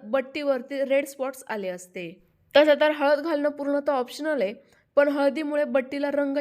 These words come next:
छान येतो म्हणून घातली. आता हे हळदीचं पाणी थोडं थोडं करत या पिठामध्ये घालायचंय आणि छान अशी घट्टसर कणिक भिजवून घ्यायची आहे. अतिच घट्टसर पण नकोय बरं का, नाहीतर मग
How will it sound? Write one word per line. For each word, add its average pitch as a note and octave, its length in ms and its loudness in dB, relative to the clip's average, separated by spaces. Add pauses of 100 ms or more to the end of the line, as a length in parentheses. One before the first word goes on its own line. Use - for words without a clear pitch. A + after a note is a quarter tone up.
छान C4 140 -8
येतो A3 240 -8
म्हणून A#3+ 320 -4
घातली. E3 420 -12 (360)
आता A#3 180 2
हे C#4+ 160 4
हळदीचं C#4+ 440 2
पाणी C#4 260 0 (100)
थोडं C#4 180 0
थोडं C#4+ 160 2
करत C#4+ 360 -2
या C4 140 2
पिठामध्ये C#4 500 -2
घालायचंय C4 500 -4 (280)
आणि C4 140 2 (100)
छान D4+ 180 0
अशी D4 200 -2
घट्टसर C#4+ 580 0
कणिक C4 340 -4
भिजवून A3 380 -4
घ्यायची F#3 380 -10
आहे. E3 140 -16 (380)
अतिच F4 320 4
घट्टसर D4+ 540 2
पण C#4+ 200 -2
नकोय G#3+ 320 -4
बरं A3 160 -10
का, F#3+ 160 -10 (420)
नाहीतर C#4 380 0
मग C#4+ 200 -2